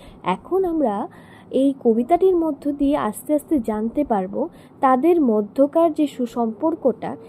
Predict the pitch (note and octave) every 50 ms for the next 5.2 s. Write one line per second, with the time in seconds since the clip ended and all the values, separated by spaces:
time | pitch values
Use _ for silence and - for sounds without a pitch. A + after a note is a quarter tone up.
0 | - - - - - - - F#4 F#4+ G4 G4 - E4+ F#4 F4+ F#4 E4 A3+ A3+ G#3
1 | G3 F#3+ F3+ D#3+ - - - - - - - - - - - C#4+ G4+ G4+ - -
2 | - - - - - - - A#3+ A#3 B3 B3+ A3+ A#3 D4 D4+ - - - - -
3 | E4 F4 F4 D4+ - - A#3 G#3 G3 G3+ A3 G3+ G#3 C#4+ - - - - F#3+ G3
4 | G3+ G#3+ B3 D4 D#4 B3+ F3+ F#3 C4+ F4 - - - - - - - - B3 A3+
5 | A3 G#3+ G#3